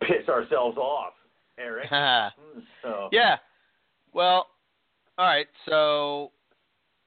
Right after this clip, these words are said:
Speaker 2: I think, I tend to think that some of this has to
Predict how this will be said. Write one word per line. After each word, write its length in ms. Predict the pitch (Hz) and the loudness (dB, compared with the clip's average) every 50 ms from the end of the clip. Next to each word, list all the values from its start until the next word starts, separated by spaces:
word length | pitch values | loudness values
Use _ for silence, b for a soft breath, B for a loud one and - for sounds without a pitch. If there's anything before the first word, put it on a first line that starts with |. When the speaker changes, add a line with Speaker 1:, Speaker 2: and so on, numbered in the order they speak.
| _ _ _ _ _ _ _ _ _ _ _ _ _ _ _ _ _ _ _ - | _ _ _ _ _ _ _ _ _ _ _ _ _ _ _ _ _ _ _ -4
Speaker 2:
I 140 | 123 160 151 - - | -2 -2 -2 -2 -6
think, 220 | 147 135 131 127 _ - | -10 -10 -10 -10 _ -4
I 140 | 131 143 160 | -2 -2 -2
tend 320 | 156 - 170 147 135 131 | -2 -4 -4 -4 -4 -6
to 80 | 123 117 _ - | -12 -18 _ -12
think 220 | 127 117 113 113 - - - _ _ _ _ _ _ - | -12 -12 -12 -12 -16 -20 -20 _ _ _ _ _ _ -10
that 280 | 107 104 104 104 101 _ _ - - - | -8 -6 -6 -6 -8 _ _ -14 -4 0
some 200 | 143 143 147 143 | 0 0 2 0
of 180 | 131 113 104 - | -2 -2 -4 -8
this 200 | 101 95 98 - - - - - _ _ _ _ _ _ _ _ - | -8 -8 -10 -12 -16 -20 -20 -20 _ _ _ _ _ _ _ _ -18
has 260 | - - - 113 113 - - - | -10 -2 0 0 0 0 -2 -14
to 80 | 120 | -16